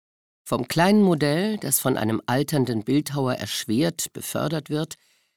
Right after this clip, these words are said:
dem kläglich anmutenden Innengerüst, den kopflosen oder verhüllten Körpern, bis hin zum schwebenden, an einem Haken hängenden Friedrich Engels.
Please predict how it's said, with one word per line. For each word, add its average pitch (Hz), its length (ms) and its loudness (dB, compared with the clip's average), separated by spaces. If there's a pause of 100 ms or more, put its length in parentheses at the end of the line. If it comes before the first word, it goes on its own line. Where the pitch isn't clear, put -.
(260)
dem - 180 -6
kläglich 143 680 0
anmutenden 143 800 2
Innengerüst, 170 920 4 (580)
den 131 240 4
kopflosen 156 840 2
oder 123 320 0
verhüllten 151 480 4
Körpern, 165 580 2 (500)
bis 156 180 4
hin 220 220 8
zum 147 220 4
schwebenden, 170 840 4
an 139 180 2
einem 117 340 2
Haken 139 440 2
hängenden 123 520 2
Friedrich 120 680 -4
Engels. 117 560 -2